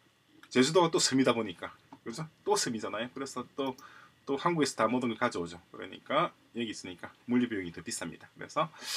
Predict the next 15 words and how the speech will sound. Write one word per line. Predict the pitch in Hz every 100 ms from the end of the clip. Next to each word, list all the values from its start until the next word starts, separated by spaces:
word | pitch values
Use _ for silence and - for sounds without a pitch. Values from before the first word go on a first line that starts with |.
| - -
제주도에 | 151 160 240 220
우리가 | 170 175
적용을 | 170 185 170
해서 | 170 - 117 165
오픈애쉬 | - 131 180 175
플랫폼을 | - 156 156 165 151 151
적용해서 | 151 151 143 139 - 196 214 - - _
이것이 | 131 170 175 160
잘 | 139
동작한다라고 | 151 135 160 170 160 117 - _ _ _ _ - 156 190
한다면은, | 180 185 175 143 240 247 _ _ _ _ _
어, | 143 117 104 95 87 87 _ _ _
그렇다면은 | - 190 - 175 160 156 175 233 247 _ _ _ _ _ _
전 | - 165
세계에도 | 156 123 135 131 131 123 180